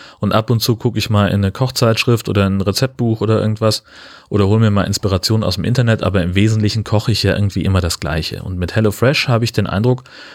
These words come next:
ähm, dass ich unkompliziert frisches, leckeres Essen zubereiten kann, das ich sonst nicht hab. So. Und ich muss noch nicht mal dafür einkaufen gehen. So, es, also da muss man jetzt,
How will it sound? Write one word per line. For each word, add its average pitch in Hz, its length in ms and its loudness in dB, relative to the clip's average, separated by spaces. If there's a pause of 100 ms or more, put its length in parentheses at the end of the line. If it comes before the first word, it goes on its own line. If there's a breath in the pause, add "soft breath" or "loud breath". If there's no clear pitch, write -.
(160 loud breath)
ähm, 98 380 2
dass 101 200 2
ich - 360 -2 (480)
unkompliziert 123 1000 0 (2500 soft breath)
frisches, - 580 0
leckeres 107 400 2
Essen 104 260 -2
zubereiten 95 460 -2
kann, 95 200 -2
das 87 120 -2
ich 90 100 -2
sonst 104 300 0
nicht 92 200 -4
hab. - 220 -16 (400)
So. - 220 -16 (100)
Und 120 200 0
ich 117 120 -2
muss 131 220 0
noch 113 180 0
nicht 123 200 0
mal 131 200 2
dafür 123 320 0
einkaufen 95 420 -6
gehen. - 200 -16 (560)
So, - 180 -16
es, - 180 -10
also 110 220 -4
da 143 200 0
muss 160 200 2
man 139 100 2
jetzt, 127 140 0